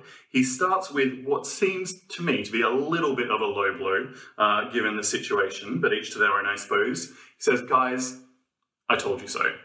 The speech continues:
If you'd listened to me back at Fair Havens, we would not be in this mess." But he doesn't leave it there.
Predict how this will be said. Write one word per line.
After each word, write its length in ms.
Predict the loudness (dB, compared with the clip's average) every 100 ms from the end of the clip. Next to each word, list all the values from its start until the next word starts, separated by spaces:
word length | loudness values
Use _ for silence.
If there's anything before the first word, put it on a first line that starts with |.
| -20 _ _ _ _
If 120 | 0
you'd 140 | 2
listened 320 | 4 2 2 0
to 80 | 0
me 220 | 0 -2 0
back 220 | 0 2
at 100 | 0
Fair 260 | 2 0
Havens, 380 | 0 -4 -4 -4
we 140 | 0 2
would 160 | 2
not 260 | 2 0 0
be 140 | -2
in 100 | -2
this 160 | -6 -4
mess." 460 | -4 -4 -10 -14 _ _ _ _ _ -20 -20 _ 4
But 260 | 4 4
he 80 | 0
doesn't 300 | 0 0 0
leave 200 | 0 0
it 100 | 0
there. 380 | 0 -2 -4 -8